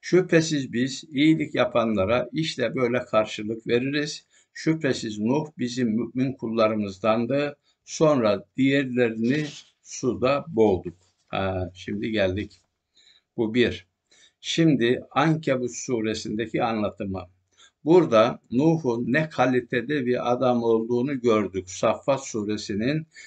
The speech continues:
yetmiş beş ila seksen ikinci ayetlerinde.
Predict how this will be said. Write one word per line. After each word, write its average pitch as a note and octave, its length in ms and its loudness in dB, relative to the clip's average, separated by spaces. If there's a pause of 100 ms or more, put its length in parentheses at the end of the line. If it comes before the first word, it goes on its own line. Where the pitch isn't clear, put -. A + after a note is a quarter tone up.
(180)
yetmiş B2+ 640 -2
beş A2 300 -4
ila C3 520 2
seksen A#2+ 840 -2
ikinci A#2+ 480 -2
ayetlerinde. F#2 880 2